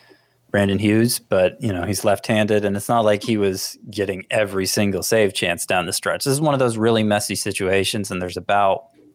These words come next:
how many is there? There's about seven or eight of them where, like, it, the only, like, you're only gonna draft them very late in a deep rotisserie league because it's just a stab in the dark almost.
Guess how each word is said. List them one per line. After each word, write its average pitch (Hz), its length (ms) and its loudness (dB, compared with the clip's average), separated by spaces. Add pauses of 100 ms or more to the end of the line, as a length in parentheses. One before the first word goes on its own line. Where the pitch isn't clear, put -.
(580)
how 110 100 -4
many 87 220 -2
is 80 120 -8
there? 87 100 0
There's 90 120 0
about 113 240 2
seven 104 280 0
or 90 140 2
eight 90 160 -2
of 104 140 -2
them 104 340 2 (440)
where, 95 380 2 (160)
like, 95 300 -2 (180)
it, 131 200 -6 (380)
the 135 120 2
only, 135 720 2 (720)
like, 113 140 2
you're 143 120 2
only 165 200 4
gonna 151 180 2
draft 127 360 0
them 113 120 2
very 113 400 4
late 104 320 2
in 104 120 -6
a 95 60 -4
deep 95 300 -6
rotisserie 87 600 0
league 85 340 -4
because 95 340 0
it's - 220 -4
just - 380 0
a 180 240 2 (240)
stab 196 480 0
in - 100 -4
the 92 80 -6
dark 82 400 -2
almost. - 640 -2